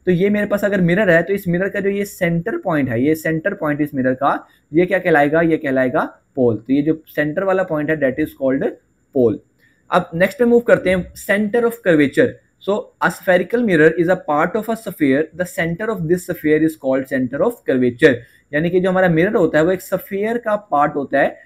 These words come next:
यानी कि अगर ये मेरा मिरर है, ठीक है, ये मेरा मिरर की कर्व सरफेस है, but ये मिरर एक्चुअल जो है एक स्फीयर का पार्ट है, तो स्फीयर का जो सेंटर होता है,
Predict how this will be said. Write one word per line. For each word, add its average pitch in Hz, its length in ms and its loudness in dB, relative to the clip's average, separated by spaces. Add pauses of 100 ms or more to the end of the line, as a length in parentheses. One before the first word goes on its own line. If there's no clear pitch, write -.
(240)
यानी 143 180 0
कि 151 100 -4
अगर 151 220 2
ये 160 100 6
मेरा 165 200 2
मिरर 165 300 0
है, 196 240 -2
ठीक 135 120 -12
है, 160 60 0
ये 156 180 0
मेरा 151 200 -2
मिरर 147 260 -2
की - 180 -14
कर्व 185 140 -2
सरफेस 156 440 -4
है, 170 140 0
but 180 140 0
ये 190 120 2
मिरर 180 320 2
एक्चुअल 220 380 -4
जो 202 80 -4
है 180 140 -2
एक 185 100 -6
स्फीयर 240 400 -2
का 240 140 -4
पार्ट 147 320 0
है, 160 60 0
तो 208 160 -6
स्फीयर 202 560 -4
का 240 140 -2
जो 240 100 -2
सेंटर 175 340 -2
होता 135 240 0
है, 113 180 -4